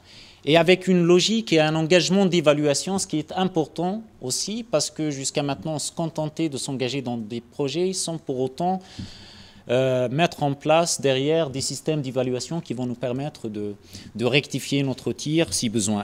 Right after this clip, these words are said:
est. Donc je crois que c'est une expérience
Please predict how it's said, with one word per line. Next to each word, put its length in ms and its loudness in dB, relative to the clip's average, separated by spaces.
est. 220 -2
Donc 180 2
je 100 2
crois 380 6
que 380 2
c'est 320 0
une 120 6
expérience 800 4